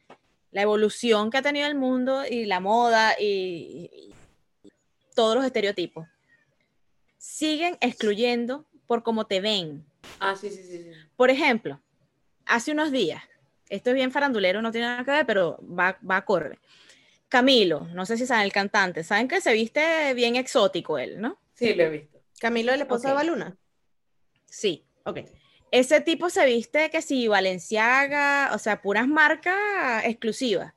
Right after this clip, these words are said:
Speaker 1: que de repente ni tú ni yo podemos comprar. Simplemente que esas son, son trapos raros, pues.
Speaker 2: Ajá.
Speaker 1: En estos días, en un, en un restaurante en Londres,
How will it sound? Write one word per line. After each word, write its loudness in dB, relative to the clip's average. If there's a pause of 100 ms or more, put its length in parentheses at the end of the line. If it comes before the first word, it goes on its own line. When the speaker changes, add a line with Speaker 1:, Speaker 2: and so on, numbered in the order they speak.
(520)
Speaker 1:
que -2
de 4
repente 2
ni 0
tú 2
ni 0
yo 4
podemos 0
comprar. -4 (920)
Simplemente 0 (720)
que 4
esas 0
son, -4
son -10
trapos 0
raros, 4
pues. -18 (400)
Speaker 2:
Ajá. -10
Speaker 1:
En 0
estos 4
días, 4 (160)
en 2
un, 0
en -2
un -2
restaurante 0
en 0
Londres, 0